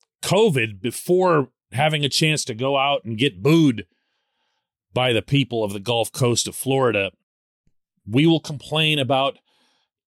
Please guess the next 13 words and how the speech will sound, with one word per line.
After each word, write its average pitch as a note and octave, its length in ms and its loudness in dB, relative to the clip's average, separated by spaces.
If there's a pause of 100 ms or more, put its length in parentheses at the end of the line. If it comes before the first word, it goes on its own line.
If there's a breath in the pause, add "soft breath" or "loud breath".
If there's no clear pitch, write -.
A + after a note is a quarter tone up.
(160)
you C#3 100 -4
know, G2+ 80 -4
filthy F3+ 480 -2
players D#3 580 0
like C3 440 -4 (840)
Jacob C#3 420 -2
Trouba C3 580 0
and E2+ 220 -14 (500)
Tom C#3+ 320 0
Wilson B2+ 460 0
and G#2 180 0
Nazem A2+ 460 -2
Kadri. A2+ 640 -2